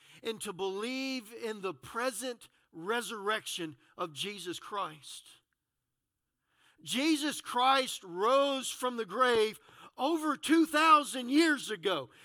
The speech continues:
If we're looking at time as far as before Christ and after Christ, uh, you know, we look at this,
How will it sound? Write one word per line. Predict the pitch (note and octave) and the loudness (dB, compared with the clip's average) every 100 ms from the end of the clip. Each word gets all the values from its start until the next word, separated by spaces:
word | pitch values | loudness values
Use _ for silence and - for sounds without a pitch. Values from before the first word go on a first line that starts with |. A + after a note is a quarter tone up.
| - | -8
If | - B3+ C4 | -4 -2 -2
we're | B3+ | -4
looking | A#3+ C4 D#4 D#4 D4 | 0 0 0 0 0
at | C4+ C4 B3 - | 2 2 2 -2
time | - C#4+ E4 C4+ A#3 A#3 A#3 | -4 4 6 8 6 2 0
as | B3 A#3+ - | 0 0 0
far | B3+ C4 A#3+ A#3 | 0 4 4 2
as | - - - - - | -2 -10 -20 -16 -6
before | B3+ - C#4+ D4+ | -6 -4 -2 -2
Christ | - D4+ D4+ D4 C4+ - | 0 6 6 6 0 -4
and | B3 | -2
after | B3 C4 E4 - C4+ | 2 2 2 -2 -8
Christ, | - A3+ F3+ G3 D4+ - - _ - - | -4 0 2 2 0 -6 -14 _ -20 -4
uh, | A#3+ C4 | -2 0
you | |
know, | B3+ | 0
we | B3 B3 | 0 -2
look | A#3+ D4+ E4 | 0 0 0
at | D4+ G3 | -4 0
this, | A3+ B3+ - | 2 2 0